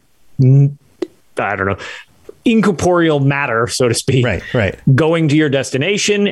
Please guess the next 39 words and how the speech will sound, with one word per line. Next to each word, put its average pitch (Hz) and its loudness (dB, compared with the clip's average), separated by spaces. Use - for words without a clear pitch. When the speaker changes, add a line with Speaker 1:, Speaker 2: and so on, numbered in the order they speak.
Speaker 1:
and 143 0
then 139 0
you 151 2
become 139 0
you 143 4
and 117 -4
form 151 0
again 113 0
once 110 -2
you're 101 0
growing 104 0
Speaker 2:
Right. 113 0
Speaker 1:
type - -8
of - -4
deal. - -4
Speaker 2:
If 160 -2
you 180 0
were 165 2
to, 143 -2
if 156 -4
you 262 2
were 254 2
to 185 -2
stop 147 -2
the 143 -2
transmission 113 0
of 113 0
the 107 0
soul 107 -2
to 139 -4
the 110 0
body 107 0
before 98 -2
it 95 0
reaches 104 0
the - -2
body, 98 0
you 127 2
would, 113 -2